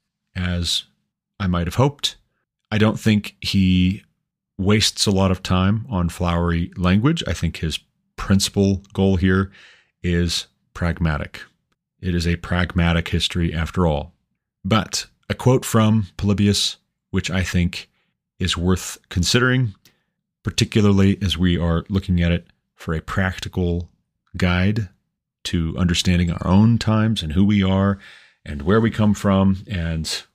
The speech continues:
what we should do with our current situation here in the United States of America and in the West, from the histories. And I quote, "In everyday life, if people intend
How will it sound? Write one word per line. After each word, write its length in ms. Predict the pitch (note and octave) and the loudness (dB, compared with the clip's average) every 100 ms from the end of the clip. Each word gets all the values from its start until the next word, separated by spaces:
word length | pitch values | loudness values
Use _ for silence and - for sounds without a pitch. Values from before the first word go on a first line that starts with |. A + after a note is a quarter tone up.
| - | -10
what 380 | F#2 D#2+ C#3 - | -6 0 0 0
we 120 | A#2 | 0
should 200 | - G#2 | 0 2
do 260 | G#2+ G#2+ | 4 4
with 260 | G#2 G2+ F2+ | 4 0 -2
our 120 | F2+ | -2
current 280 | - G#2+ F#2+ | -2 0 0
situation 580 | - - G2 G2+ - G2 | -2 -4 -2 -2 -2 -2
here 320 | F#2+ F#2+ F#2+ - _ _ _ _ - | 0 -2 -4 -10 _ _ _ _ -6
in 460 | F2+ F2+ F2+ G#2 - _ _ _ | -2 0 0 -2 -10 _ _ _
the 80 | F2 | -4
United 260 | F2 E2+ E2 | -2 -2 -2
States 300 | - F2+ E2+ | -2 -2 0
of 60 | |
America 500 | F2 A#2 B2 A#2+ A#2+ G2+ _ _ _ _ _ - | 2 4 2 2 -2 -2 _ _ _ _ _ -10
and 120 | E2 | -6
in 80 | D2+ | -4
the 80 | D#2 | -2
West, 520 | A2+ B2 - - - _ _ _ _ _ - | 0 0 -2 -6 -14 _ _ _ _ _ -8
from 560 | - C3+ C3+ C#3 B2+ - | 0 2 4 2 0 -2
the 80 | A2 | 0
histories. 580 | G2+ - F2 C#2+ C2+ - _ _ _ _ _ - | 0 0 -2 -4 -8 -12 _ _ _ _ _ -12
And 120 | F2 | -8
I 40 | E2+ | -6
quote, 460 | - G2+ D2+ - - _ _ _ _ _ _ _ | -2 -2 -4 -10 -20 _ _ _ _ _ _ _
"In 320 | A#2 C3 D3+ - | 2 4 4 2
everyday 460 | C3 B2+ C3+ A#2+ A#2 | 2 4 4 4 4
life, 520 | F#2+ E2 D#2+ - - _ _ - | 4 2 0 -6 -14 _ _ -2
if 280 | A#2 B2 - | 0 0 -2
people 380 | F3 F3 F#3+ | 0 2 2
intend 800 | - G#2 G2+ - B2+ C3 C3+ A#2 | 4 2 4 2 4 4 2 0